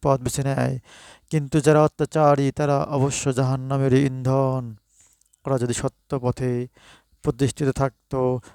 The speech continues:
ওদের আমি প্রচুর বাড়ি বর্ষণের মাধ্যমে সমৃদ্ধ করতাম, যা দিয়ে আমি ওদের পরীক্ষা করতাম। যে ব্যক্তি তার রবের স্মরণ হতে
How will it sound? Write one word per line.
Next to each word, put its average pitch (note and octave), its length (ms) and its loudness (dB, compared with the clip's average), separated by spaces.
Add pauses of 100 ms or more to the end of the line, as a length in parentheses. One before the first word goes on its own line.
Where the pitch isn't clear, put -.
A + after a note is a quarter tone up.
(280)
ওদের C3+ 280 0
আমি B2+ 200 -2
প্রচুর C3 360 2
বাড়ি B2+ 240 0
বর্ষণের B2 540 0
মাধ্যমে B2+ 420 -2
সমৃদ্ধ B2 580 -4
করতাম, B2+ 720 -2 (500)
যা D#3 160 2
দিয়ে D3 420 2 (240)
আমি D3+ 200 2
ওদের D3 260 2
পরীক্ষা D3+ 460 0
করতাম। D3+ 640 0 (300)
যে C3 220 2
ব্যক্তি C#3 580 -2 (260)
তার D3 180 0
রবের C#3 260 4
স্মরণ C3 340 0
হতে C3+ 440 -2